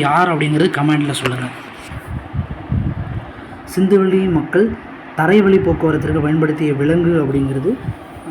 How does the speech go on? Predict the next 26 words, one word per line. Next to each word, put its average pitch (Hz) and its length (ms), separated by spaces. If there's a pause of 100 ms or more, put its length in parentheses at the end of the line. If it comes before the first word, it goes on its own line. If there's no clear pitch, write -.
ஆம், 127 320 (520)
எருது. 165 240 (200)
சரிங்களா? 151 320 (520)
எருது 185 260
தான் 190 120
தரைவழி 160 240
போக்குவரத்துக்கு 147 380
பயன்படுத்துவாங்க. 127 500 (100)
சிந்துவெளி 185 420
மக்கள் 180 260 (440)
இம்மரத்தை 160 440 (100)
முதன்மை 180 380
தெய்வமாக 160 440
வழங்கப்பட்டு 143 400
அதை 139 180
வழிபட்டனர். 131 480
அரச 156 260
மரம், 127 280 (400)
அரச 156 240
மரத்தை 156 340
தான் 127 160 (500)
இவர்களுடைய 156 460
முதன்மை 156 260 (120)
தெய்வம். 127 220 (380)
வேப்ப 202 320
மரம்ங்கிறது 180 460